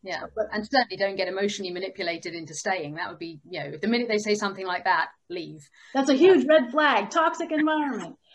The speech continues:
Speaker 2: So why is it? Why is it that it seems like the toxic people are the ones that get the invitation to get promoted or who are really good at spinning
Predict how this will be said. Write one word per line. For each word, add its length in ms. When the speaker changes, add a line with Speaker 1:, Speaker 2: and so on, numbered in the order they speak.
Speaker 2:
So 160
why 340
is 100
it? 140
Why 280
is 160
it 140
that 120
it 100
seems 240
like 160
the 100
toxic 460
people 280
are 100
the 100
ones 280
that 160
get 160
the 60
invitation 500
to 60
get 180
promoted 420
or 300
who 180
are 160
really 300
good 220
at 140
spinning 720